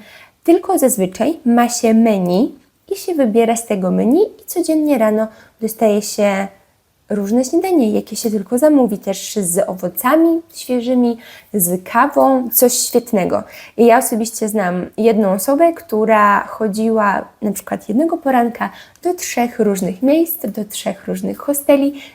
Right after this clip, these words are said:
żeby zjeść sobie trzy różne śniadania za darmo, bo oni tam się zazwyczaj nie pytają o pokój czy coś, tylko, tylko dlatego, że ludzi jest tak dużo, no to po prostu non-stop produkują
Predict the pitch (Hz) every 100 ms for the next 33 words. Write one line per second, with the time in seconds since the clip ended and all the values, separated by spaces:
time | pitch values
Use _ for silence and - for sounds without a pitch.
0 | - 320 320 285 196 185 - 190 185 180
1 | - - 175 180 196 _ _ - _ -
2 | 190 196 202 196 - 254 262 247 247 247
3 | 311 240 208 202 202 208 214 214 - _
4 | 202 202 190 196 190 190 180 - 202 196
5 | 202 185 180 175 175 - 190 - 330 311
6 | 214 - - 208 - 185 - 190 185 -
7 | - - - _ _ _ _ _ _ 247
8 | 254 240 240 262 269 226 226 233 233 214
9 | - 208 208 277 320 359 392 403 453 440
10 | 330 247 - 208 - 208 196 208 214 220
11 | - 220 202 - - - - _ - 190
12 | 240 196 185 - 202 214 196